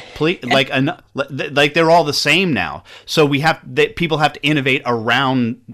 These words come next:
Speaker 1: around them now, don't they?
Speaker 2: Yeah, yeah, they do indeed. I mean, I think, uh, you need to have some kind of opt-in technique to, or something for it, because, uh, they can get relentless. <laughs> It's like, "No, <laughs> go, go away."
Speaker 1: <laughs> Please,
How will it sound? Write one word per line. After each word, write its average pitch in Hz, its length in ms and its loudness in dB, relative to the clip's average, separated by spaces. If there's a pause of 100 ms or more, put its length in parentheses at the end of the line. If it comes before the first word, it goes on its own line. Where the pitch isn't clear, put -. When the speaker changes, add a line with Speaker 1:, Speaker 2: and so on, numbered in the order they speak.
Speaker 1:
around 160 380 2
them 92 120 -4
now, 82 140 -6
don't 131 240 -4
they? 69 240 -8 (240)
Speaker 2:
Yeah, 190 280 -2 (100)
yeah, 170 180 -4
they 165 120 -6
do 156 140 -10
indeed. 147 400 -10
I 180 100 -2
mean, 180 120 -2
I 180 80 -2
think, 185 300 -8 (100)
uh, 147 40 -4
you 170 280 -4
need 165 180 -6
to 151 120 -10 (800)
have 190 240 -6
some 190 160 -6
kind 170 180 -4
of 156 80 -6
opt-in 151 680 -6 (400)
technique - 480 -10
to, 165 160 -14
or 156 180 -10
something 147 500 -12
for 139 300 -10
it, 135 140 -16
because, 143 440 -12
uh, 143 440 -6
they 160 140 -6
can 151 240 -6
get 143 280 -6
relentless. 170 680 -8 (100)
<laughs> - 100 -16
It's - 200 -12
like, - 200 -12
"No, 247 580 -4
<laughs> - 0 -
go, 233 340 -14 (440)
go - 80 -12
away." 233 300 -4
Speaker 1:
<laughs> - 840 -10
Please, 170 300 2